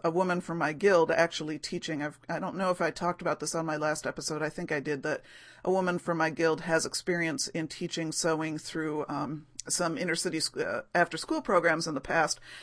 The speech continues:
and was really, really excited about the possibility of being able to get into that again. So I'm gonna be meeting with her once I'm back from my vacation, and we're gonna be trying to, you know, put together the, the scope and sequence, if you will, of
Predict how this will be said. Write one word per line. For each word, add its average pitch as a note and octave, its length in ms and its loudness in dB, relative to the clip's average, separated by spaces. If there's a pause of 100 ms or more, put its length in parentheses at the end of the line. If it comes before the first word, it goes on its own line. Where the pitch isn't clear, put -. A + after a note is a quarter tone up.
(260)
and E3+ 560 6
was E3 340 6
really, F#3+ 280 6
really F3 220 2
excited E3 480 4
about D#3 220 2
the - 60 -12
possibility E3 480 0
of D3 80 -8
being E3 160 -2
able D#3 160 -2
to D#3+ 80 -4
get D3+ 180 -4
into D3+ 240 -6
that C#3+ 180 0
again. D3+ 300 -2
So D3+ 220 2
I'm D#3+ 120 2
gonna E3 160 -2
be D#3 200 -4
meeting D#3+ 260 -4
with D3+ 160 -6
her D4+ 200 2
once F#3+ 240 0
I'm D#3 140 2
back D#3 220 2
from E3 180 -8
my D3 140 -2
vacation, D3 580 -4 (460)
and D#3 220 4
we're D#3 100 0
gonna D#3 140 0
be D3+ 120 0
trying D3+ 280 -2
to, D3+ 160 -8 (160)
you E3 100 -4
know, B2+ 100 -2
put - 200 -4
together D3 460 2
the, C3 280 0 (240)
the D#3 160 4
scope - 320 2
and D#3+ 100 -2
sequence, - 640 -2
if D3 140 -8
you D3+ 80 -6
will, C#3+ 300 -2
of D3+ 400 -6